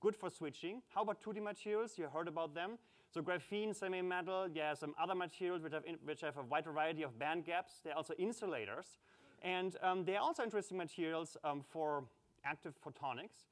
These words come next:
This is, for instance, uh, graphene here. Graphene has something called, like, a Pauli blocking.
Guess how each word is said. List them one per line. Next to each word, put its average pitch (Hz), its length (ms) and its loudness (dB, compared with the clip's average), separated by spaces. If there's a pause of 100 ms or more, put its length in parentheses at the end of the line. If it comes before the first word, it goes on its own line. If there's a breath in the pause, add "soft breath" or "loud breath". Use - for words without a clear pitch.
(280 loud breath)
This 180 100 0
is, 233 120 -4
for 226 120 0
instance, 202 380 -4
uh, 160 100 0
graphene 156 520 -2
here. 190 100 0
Graphene 170 480 -4
has 175 140 -4
something 170 260 -2
called, 156 200 -2
like, 131 140 0
a 131 120 0
Pauli 196 300 0
blocking. 156 420 -2